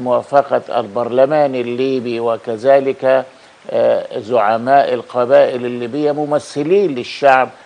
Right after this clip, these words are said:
الليبي، لأن هنا سيكون هناك تهديد للأمن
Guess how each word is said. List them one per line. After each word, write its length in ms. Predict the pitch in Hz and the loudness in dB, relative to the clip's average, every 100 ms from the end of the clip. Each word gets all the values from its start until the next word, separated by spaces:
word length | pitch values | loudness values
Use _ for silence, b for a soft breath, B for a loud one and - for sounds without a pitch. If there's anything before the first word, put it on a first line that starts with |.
| B - | B -8
الليبي، 520 | 135 120 131 147 139 123 | -6 -4 -4 -4 -4 -4
لأن 300 | - 127 123 | -2 -2 -4
هنا 320 | 135 151 135 | -4 -2 -2
سيكون 420 | - 120 - 143 | -2 -6 -2 -4
هناك 460 | 123 123 135 - 127 | -4 0 0 0 -4
تهديد 560 | 131 110 117 160 160 117 | -2 -4 -2 0 0 -4
للأمن 540 | 117 110 120 135 135 | -8 -4 -2 -2 -2